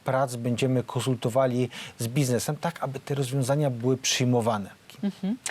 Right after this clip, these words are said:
Speaker 2: To jeszcze ostatnie pytanie na koniec. Jeżeli spojrzymy na tą naszą franczyzę z perspektywy takiego ekosystemu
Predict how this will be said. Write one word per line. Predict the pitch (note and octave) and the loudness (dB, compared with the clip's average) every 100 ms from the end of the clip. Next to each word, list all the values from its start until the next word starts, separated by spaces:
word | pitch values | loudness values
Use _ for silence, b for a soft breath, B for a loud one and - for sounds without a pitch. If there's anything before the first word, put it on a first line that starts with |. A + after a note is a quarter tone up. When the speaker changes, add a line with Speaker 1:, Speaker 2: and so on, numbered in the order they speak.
| B B B - | B B B -4
Speaker 2:
To | B3 | 0
jeszcze | C#4 - C4 A3+ | 0 0 -2 -2
ostatnie | G#3+ - C#4+ C4+ | -2 -2 0 -2
pytanie | A#3 A#3 C4 B3+ | -2 -2 0 2
na | A3 G#3+ | 0 -2
koniec. | A3 F3+ F3+ | -4 -4 -4
Jeżeli | G#3 A3 A3 | 0 0 0
spojrzymy | - A#3+ A#3+ A#3+ | 0 0 2 2
na | G#3+ | 0
tą | G3+ F#3+ | -2 -2
naszą | G3 - G#3+ | -2 -2 -4
franczyzę | - A#3 A#3 C#4 A#3+ G3+ F#3+ | -2 -2 0 2 2 2 0
z | |
perspektywy | - G3 G3+ F#3+ G3 G3+ | -2 -4 -4 -2 -2 0
takiego | G3 - G3 F#3+ | -2 -2 0 0
ekosystemu | G3+ A#3 - A3 - A3+ A3 G#3 | 0 -4 -4 -6 -2 0 0 0